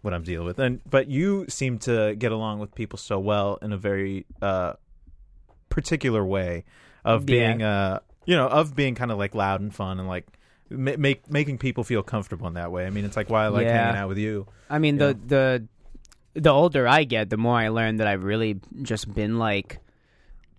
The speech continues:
Speaker 2: you know, I thought that was my personality for a really long time. I
Speaker 1: What?
Speaker 2: really, like, just, like, the loud, abrasive, like, fun guy. But, like, in reality, when I'm not around people, I ju-, I fucking,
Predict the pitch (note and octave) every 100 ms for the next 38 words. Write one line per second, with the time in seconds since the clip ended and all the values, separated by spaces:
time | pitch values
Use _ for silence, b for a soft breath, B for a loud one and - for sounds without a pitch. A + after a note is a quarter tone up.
0 | _ _ _ D3 C#3 B2+ A#2+ - D#3+ -
1 | D3+ D3 - E3+ D3+ C3+ - A#2 A2+ G#2+
2 | G#2+ C#3 - G2 G2 G#2 G2+ G2 G#2+ C#3
3 | D3 _ - A2+ G#2+ C#3 C3+ A2 D3+ C#3
4 | D#3+ F3+ G3 - E3 C#3 C#3 D3 B2 B2+
5 | C#3 - C3+ A#2+ C3 A#2+ - - A#2+ -
6 | D3 C3+ B2 D#3 D3+ C#3+ B2+ C3 C#3 B2+
7 | C3 D3+ C3+ B2+ C#3+ D3+ A#2 B2 C#3 C#3
8 | B2+ C3 A#2+ B2 B2+ F3 G3+ G#3 b b
9 | b b b - _ - C#3+ D3+ C#3+ -
10 | C#3+ - D#3+ - C3 A#2